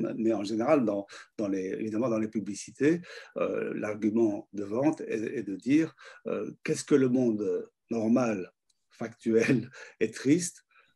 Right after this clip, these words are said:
euh, grâce à l'alcool, vous allez voir le, les choses autrement, bien plus drôles, hein. Euh,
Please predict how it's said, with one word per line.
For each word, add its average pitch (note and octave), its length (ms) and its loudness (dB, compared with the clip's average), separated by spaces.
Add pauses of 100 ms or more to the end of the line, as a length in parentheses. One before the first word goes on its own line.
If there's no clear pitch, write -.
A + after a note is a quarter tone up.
(100)
euh, G#2 240 -2
grâce A#2 320 -4
à - 20 2
l'alcool, C#3+ 600 0
vous G#2 180 -8
allez F#2+ 160 -2
voir G#2 420 -2
le, F#2 160 -4 (140)
les F#2 80 -8
choses A2 200 -4
autrement, G2 400 -8 (120)
bien G#2+ 180 -2
plus G#2+ 140 -6
drôles, G2 280 -2 (400)
hein. - 140 -16 (560)
Euh, - 380 -12